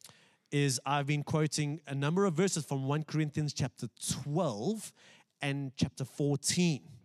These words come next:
These are some of the richest teachings around the gifts of the Spirit. Twelve and fourteen.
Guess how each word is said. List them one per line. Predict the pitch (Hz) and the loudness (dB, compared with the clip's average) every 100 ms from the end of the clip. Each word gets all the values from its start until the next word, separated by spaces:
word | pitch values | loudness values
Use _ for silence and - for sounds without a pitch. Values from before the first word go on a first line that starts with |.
| _ _ _ _ - _ _ _ | _ _ _ _ -20 _ _ _
These | 156 170 | 2 2
are | |
some | - 175 | 2 2
of | 165 | 4
the | 156 | 4
richest | 147 170 - 190 - - _ | 6 4 2 -4 -6 -18 _
teachings | - 202 202 233 240 214 | 2 2 2 2 2 2
around | 190 175 170 165 | 2 2 4 2
the | 127 | 0
gifts | 110 170 - - - | 0 -2 -2 -10 -6
of | 147 | -2
the | 151 | 0
Spirit. | - - 107 92 - - - _ | -2 -4 -8 -6 -12 -14 -20 _
Twelve | - 170 175 208 202 - | 2 4 4 4 2 -2
and | 165 156 - _ | -2 -2 -4 _
fourteen. | - - 233 226 220 - 143 147 208 | -20 -2 0 2 2 0 2 4 4